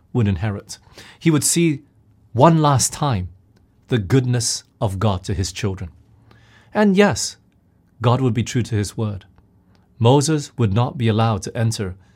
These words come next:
into earthly Canaan, even though Moses was faithful. Yet he had allowed one small sin, such a small instance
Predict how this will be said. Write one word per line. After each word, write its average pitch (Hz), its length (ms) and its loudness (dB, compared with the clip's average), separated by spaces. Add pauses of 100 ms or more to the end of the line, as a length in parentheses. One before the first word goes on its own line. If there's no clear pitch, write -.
(340)
into 135 320 -2
earthly 117 340 -4
Canaan, 104 420 -6 (540)
even 196 280 6
though 160 180 6
Moses 135 600 2
was 117 200 -4
faithful. 110 540 -8 (400)
Yet 185 260 6
he 180 160 2
had 160 100 6
allowed 147 380 2 (460)
one 175 440 4
small 160 520 2
sin, 87 520 -4 (1000)
such - 300 -4
a 156 60 0
small 175 600 0
instance 143 580 0